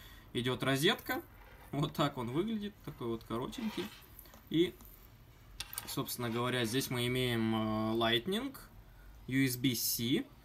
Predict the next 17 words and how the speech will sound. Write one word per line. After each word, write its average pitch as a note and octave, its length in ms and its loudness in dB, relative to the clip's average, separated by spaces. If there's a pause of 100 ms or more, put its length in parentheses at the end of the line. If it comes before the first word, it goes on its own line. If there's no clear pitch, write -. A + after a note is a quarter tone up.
(200)
и F#3+ 220 2
micro D3+ 380 4
U B2 160 2
S A#2+ 100 0
B. A#2 140 0 (160)
То A2 60 0
есть A2 220 0
три D#3+ 120 4
вот E3+ 160 2
таких D3 300 -2
вот A#2+ 160 -4
проводочка B2+ 580 0
коротеньких. A2+ 640 -6 (400)
Упаковано F#3+ 480 4
все F#3+ 200 2
следующим F3+ 600 4
образом. A3 640 4